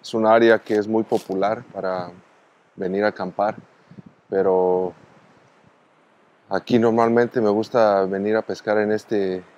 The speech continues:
en este risco. Sí es algo peligroso porque, miren, les voy a enseñar la, la caída.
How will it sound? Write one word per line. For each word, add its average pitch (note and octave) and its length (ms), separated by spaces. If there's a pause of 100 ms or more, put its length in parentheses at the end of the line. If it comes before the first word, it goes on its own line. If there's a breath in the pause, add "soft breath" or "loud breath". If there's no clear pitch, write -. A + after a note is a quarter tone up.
(280)
en G2 100
este G#2 240 (640)
risco. A#2+ 540 (960 soft breath)
Sí - 380
es E3 180
algo D#3+ 260
peligroso C3+ 720
porque, B2 300
miren, A#2 300
les G2+ 100
voy A2 140
a A#2+ 40
enseñar A2 480 (1700)
la, F#2+ 440 (1200 loud breath)
la G2 200
caída. G2+ 580